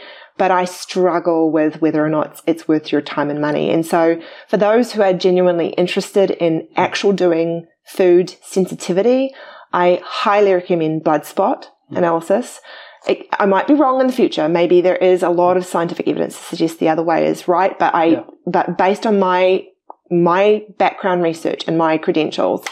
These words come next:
Speaker 1: blood spot analysis is really the most accurate and,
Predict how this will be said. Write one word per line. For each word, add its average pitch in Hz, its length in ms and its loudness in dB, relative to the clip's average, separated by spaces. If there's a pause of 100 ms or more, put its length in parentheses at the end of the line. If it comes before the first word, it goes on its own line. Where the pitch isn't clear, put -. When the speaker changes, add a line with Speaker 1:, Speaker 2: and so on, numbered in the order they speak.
(840)
Speaker 1:
blood 190 220 0
spot 196 220 0
analysis 170 520 0
is 165 200 -4
really 175 220 4
the 165 80 -2
most 160 280 -4
accurate 175 640 0
and, 160 360 -2